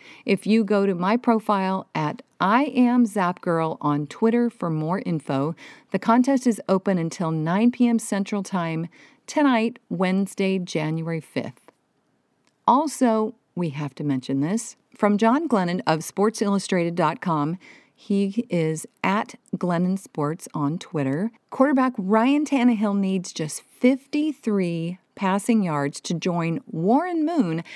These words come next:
as the only players in franchise history with thirty-five hundred plus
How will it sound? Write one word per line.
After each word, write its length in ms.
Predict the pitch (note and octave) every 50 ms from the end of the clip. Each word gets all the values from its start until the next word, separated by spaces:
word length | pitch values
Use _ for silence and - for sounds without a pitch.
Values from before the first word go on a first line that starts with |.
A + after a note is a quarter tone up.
| - - - -
as 220 | - G3 F#3 -
the 220 | - - F3+ - - -
only 400 | G3+ G#3+ A3+ A#3+ B3 C4 C4+ C#4
players 520 | C4 - - A3+ F#3+ E3+ D#3 D3+ D3+ D3 -
in 220 | - F3 D#3 C#3+
franchise 580 | - - F#3 F3+ F#3+ G#3 - - A#3 A#3 A3 -
history 480 | G3 F3+ - - - F3 E3 D#3+ E3
with 220 | D#3 C#3+ C#3+ D3 -
thirty-five 640 | - - G3+ G#3 A#3 B3+ B3+ B3 - A3+ A3 G#3 F#3+
hundred 440 | G3+ F#3+ F#3 F3 F#3 F3 - -
plus 520 | - - - A3 A#3+ A3+ E3 D3 - -